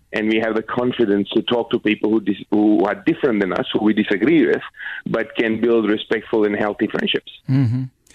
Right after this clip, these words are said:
Speaker 2: And with this, you've got six Muslim families,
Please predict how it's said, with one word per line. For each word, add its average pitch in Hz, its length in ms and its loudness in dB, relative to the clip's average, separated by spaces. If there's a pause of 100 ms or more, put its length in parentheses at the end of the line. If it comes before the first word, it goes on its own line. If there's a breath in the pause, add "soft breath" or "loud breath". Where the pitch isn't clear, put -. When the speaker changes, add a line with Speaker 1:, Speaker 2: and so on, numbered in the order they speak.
(180 loud breath)
Speaker 2:
And 180 240 -4
with 190 260 -4
this, 170 240 -4
you've 160 100 -6
got 151 180 -6
six - 300 -6
Muslim 160 400 0
families, 120 480 -2